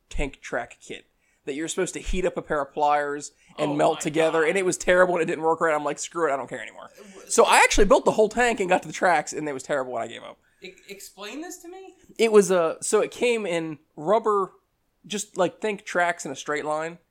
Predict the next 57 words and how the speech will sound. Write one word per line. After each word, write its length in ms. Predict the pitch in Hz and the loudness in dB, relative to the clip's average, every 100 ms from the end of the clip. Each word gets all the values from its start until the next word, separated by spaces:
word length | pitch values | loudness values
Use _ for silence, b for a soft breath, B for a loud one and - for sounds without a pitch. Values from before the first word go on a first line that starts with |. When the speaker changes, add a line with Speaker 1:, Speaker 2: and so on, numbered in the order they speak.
| _ | _
Speaker 2:
Yeah. 220 | 170 190 - - | -18 -18 -14 -4
Speaker 1:
And 160 | 175 | 0
they 100 | 170 | 0
had 220 | 180 180 | 0 0
little, 300 | 180 180 170 | 0 -4 -4
like, 220 | 156 147 - - | -4 -6 -8 -6
um, 280 | 143 120 | -6 -6
pegs 440 | 135 220 214 147 160 | -10 -2 -2 -2 -6
on 160 | 151 | -6
each 300 | 131 156 - | -4 -8 -6
end 120 | 165 147 | -8 -6
that 60 | |
go 120 | 135 147 | -6 -6
in 80 | |
a 20 | 131 | -4
hole 220 | 165 151 | -4 -4
in 60 | |
the 60 | 135 | -4
other 200 | 147 117 | -8 -8
end. 100 | 123 | -10
So 140 | 147 | -10
when 100 | 143 | -8
you 80 | 135 | -8
loop 200 | 147 151 | -8 -8
the 60 | - | -10
track 280 | - 139 139 | -4 -4 -4
back 180 | 135 | -8
around, 240 | 139 139 131 | -6 -6 -6
it 80 | 127 | -8
goes 160 | 123 | -10
in 80 | 127 | -10
itself. 420 | 135 - 156 160 _ b b b b | -12 -10 -10 -12 _ b b b b
You're 100 | 175 | -4
supposed 180 | 214 190 | 0 0
to 60 | - | 0
put 180 | 214 214 | -2 -2
them 160 | 214 | -4
through 180 | 190 226 | -2 -2
the 120 | 180 | 0
holes 440 | 170 226 180 147 - | 2 2 2 -2 -6
and 180 | 160 | -6
then 80 | 160 | -6
heat 200 | 143 180 | -6 -6
up 80 | 185 | -6
a 60 | - | -4
pair 160 | 165 | -4
of 100 | 139 | -4
pliers 440 | - 208 196 147 139 | -6 -6 -4 -6 -8
and 60 | |
then 120 | 135 | -10
squeeze 600 | 131 - - 170 175 160 | -10 -14 -10 -8 -6 -8
them 120 | 131 131 | -8 -8
so 140 | 143 | -6
it 80 | 127 | -6
melts 340 | 147 143 - | -4 -4 -4
it 140 | - - | -12 -10
together. 420 | 123 131 - | -8 -8 -10